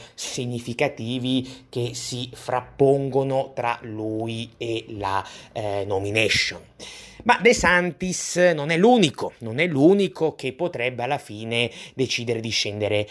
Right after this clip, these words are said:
di scendere in campo. Sicuramente ad oggi è quello forse più titolato, più forte sulla carta, ma non è certamente l'unico.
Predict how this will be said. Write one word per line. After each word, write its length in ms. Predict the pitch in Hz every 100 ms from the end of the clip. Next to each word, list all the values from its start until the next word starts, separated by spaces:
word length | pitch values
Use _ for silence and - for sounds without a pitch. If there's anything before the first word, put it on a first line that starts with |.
| -
di 100 | -
scendere 340 | 113 110 104 101
in 100 | 104
campo. 300 | 110 82 131
Sicuramente 720 | - - 170 175 226 269 202
ad 160 | 175
oggi 640 | 196 233 226 202 214 262 240 _ _
è 200 | - 165
quello 460 | - 185 190 190 190
forse 420 | - 160 170 -
più 140 | 175 151
titolato, 460 | 165 160 165 165
più 180 | 156 156
forte 640 | 147 170 156 117 - 123 107
sulla 300 | - 117 107
carta, 500 | 110 98 98 - 170
ma 140 | 160
non 120 | 156
è 60 | 135
certamente 720 | 123 123 113 110 104 - 104 -
l'unico. 560 | 113 101 92 92 -